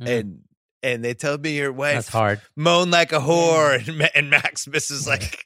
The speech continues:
Speaker 1: <laughs>
Speaker 2: <laughs> you can see his temples pulsating. Uh, so we got that one, and then we have,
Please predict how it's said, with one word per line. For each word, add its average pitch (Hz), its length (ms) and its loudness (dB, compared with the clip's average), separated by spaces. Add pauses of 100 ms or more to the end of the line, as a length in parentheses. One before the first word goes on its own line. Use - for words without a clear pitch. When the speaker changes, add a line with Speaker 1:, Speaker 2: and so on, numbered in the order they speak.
Speaker 1:
<laughs> - 0 -
Speaker 2:
<laughs> - 440 -2 (520)
you 202 80 -16 (320)
can 151 120 -8
see 170 180 -2
his 143 160 -4
temples 160 400 0
pulsating. 127 500 -2 (420)
Uh, 147 200 4
so - 140 -4
we 170 100 2
got 175 180 2
that 175 240 2
one, 160 160 0
and 151 80 -2
then 151 80 -4
we 147 120 0
have, 139 400 0